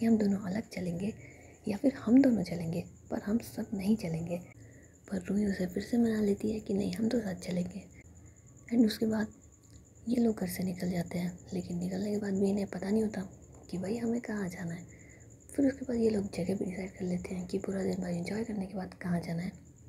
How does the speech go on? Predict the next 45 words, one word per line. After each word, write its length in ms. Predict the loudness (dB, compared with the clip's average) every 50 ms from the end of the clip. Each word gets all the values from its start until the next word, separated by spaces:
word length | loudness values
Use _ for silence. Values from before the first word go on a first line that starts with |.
| -20 -20 -20 -20 -20 -20 -20 -20 -20 -20 -20 -20 -20 -20 -20 -20 -20 -20 -20 -20 -14 -2 -2
और 100 | 0 0
अपनी 200 | 0 0 0 0
मंजिल 360 | 2 0 0 0 2 2 2
की 80 | 2 2
तरफ 260 | -2 -6 -6 -6 -6 -8
बढ़ते 220 | -8 -6 -4 -4
हुए, 200 | -2 -2 -2 -4 -4 -8 -12 -20 -20 -20 -20 -20 -20 -20 -20 -12 -6 -4
मतलब 260 | -2 -2 -2 -4 -6
कि 120 | -8 -12 -14
अपने 260 | -10 -8 -4 -4 -4
farm 260 | -4 -4 -2 0 2
house 160 | 2 2 2 -2
की 100 | -8 -12
तरफ 220 | -12 -8 -4 -2
ये 80 | 0 0
लोग 180 | 0 -2 -4
जा 140 | -6 -8 -6
रहे 100 | -4 -6
होते 220 | -6 -6 -8 -10
हैं, 120 | -10 -10 -12 -18 -20 -20 -20 -20 -20 -20 -20 -20 -18 -8 -6
और 140 | -4 -2 -2
उसी 200 | 2 2 2 2
रास्ते 340 | 2 0 -4 -6 -4 0
में 220 | 0 2 2 0 -2 -6 -10 -16 -16 -18 -12 -2 -2 -2
एक 100 | -2 -2 -8 -8
restaurant 340 | -8 -6 -4 -4 -4 -2
दिखता 260 | -2 -4 -6 -6 -8 -10
है। 140 | -10 -10 -14 -18 -12 -8
वैसे 200 | -8 -4 -2 -2
तो 140 | 0 2 0
जिया 260 | 0 2 2 2 4
मना 240 | 4 2 0 0 -2 -4
करती 260 | -6 -10 -10 -8 -6
है 80 | -6
कि 260 | -4 -2 -2 -2 -2 -4 -6 -8
"देखो, 200 | -8 -2 0 2
ये 140 | 2 2 2
area 240 | 2 2 0 0 -2
थोड़ा 200 | -2 -2 -2 -4
सा 140 | -4 -6
ख़राब 380 | -6 -4 -4 -4 -4 -4 -4 -4
है 120 | -6 -8 -8 -12 -14 -14 -14 -16 -16 -18 -20 -20 -10 -4
और 120 | -4 -4 -2
इस 180 | -4 -8 -6 -8
वक्त 260 | -8 -8 -8 -18 -20